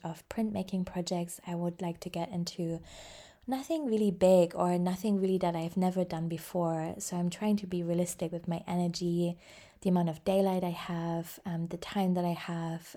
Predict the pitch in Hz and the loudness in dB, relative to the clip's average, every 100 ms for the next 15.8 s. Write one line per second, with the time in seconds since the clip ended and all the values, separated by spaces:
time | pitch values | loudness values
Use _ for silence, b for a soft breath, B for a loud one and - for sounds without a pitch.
0 | - 175 170 170 170 - B B B B | -6 0 2 0 -2 -10 B B B B
1 | - 208 233 226 - - 190 175 170 - | 2 2 2 -2 -2 2 4 4 0 -2
2 | 196 196 - 185 185 - - - - 180 | -4 -4 -2 0 0 -2 -6 -8 -2 0
3 | 175 175 175 175 170 170 - - - 214 | 2 0 -4 -2 -4 -6 -12 -8 -6 -2
4 | 208 - 180 180 175 185 170 170 170 - | -2 0 0 0 -2 -4 0 0 -2 -4
5 | 170 170 170 165 165 165 160 160 B B | -2 0 0 0 0 0 -2 -4 B B
6 | B B - 175 190 190 190 185 180 175 | B B -2 4 4 4 2 2 0 0
7 | 175 - 170 170 165 160 180 - 170 - | -2 -2 0 2 2 0 -4 -4 -4 0
8 | 175 175 170 170 - 165 160 156 - - | 2 2 2 0 -4 -4 -4 -4 -6 0
9 | 175 170 165 - 170 170 160 156 156 160 | 2 2 0 -4 -2 0 0 0 0 -2
10 | 156 151 151 - 156 156 160 - 165 156 | 0 -2 -4 -6 -4 -2 -2 -2 -2 -2
11 | - 160 156 151 160 B B B _ 160 | -6 -4 -2 -2 -4 B B B _ -2
12 | 160 160 156 156 147 160 160 156 - - | 0 0 -2 -4 -6 -6 -2 -4 -4 -10
13 | - 180 170 185 180 170 180 165 175 - | 0 2 2 0 0 2 2 0 0 -6
14 | 151 - 160 - - 156 156 - 180 175 | -8 -6 -6 -6 -6 -8 -6 -6 -6 -6
15 | - 175 151 175 - 170 175 180 | -6 -8 -8 -10 -10 -8 -6 -8